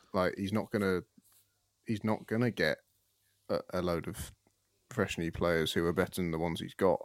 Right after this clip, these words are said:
in the summer. Like, he's got a great squad there, and I think when they appointed him, there must have been an assumption that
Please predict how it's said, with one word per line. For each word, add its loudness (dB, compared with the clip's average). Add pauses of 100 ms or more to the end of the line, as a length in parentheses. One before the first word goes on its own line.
(560)
in 0
the -6
summer. 0 (340)
Like, -2
he's -4
got 6
a -4
great 2 (120)
squad 0
there, 0
and 0
I 2
think 0
when 2
they 4
appointed 0
him, -4 (880)
there 2
must 0
have -4 (100)
been 2
an -2
assumption -4
that -2